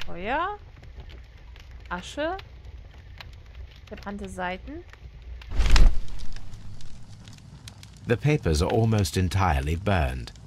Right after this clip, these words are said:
Speaker 2: I am unable to see what's written here.
Speaker 1: Hmm.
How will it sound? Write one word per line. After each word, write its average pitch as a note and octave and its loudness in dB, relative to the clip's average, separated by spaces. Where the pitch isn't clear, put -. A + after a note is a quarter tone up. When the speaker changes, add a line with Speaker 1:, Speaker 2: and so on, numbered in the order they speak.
Speaker 2:
I G2 2
am F#2 4
unable G2+ 2
to F#2 -2
see G2+ -2
what's G2 -2
written G#2 -2
here. C#2+ 0
Speaker 1:
Hmm. G3+ -12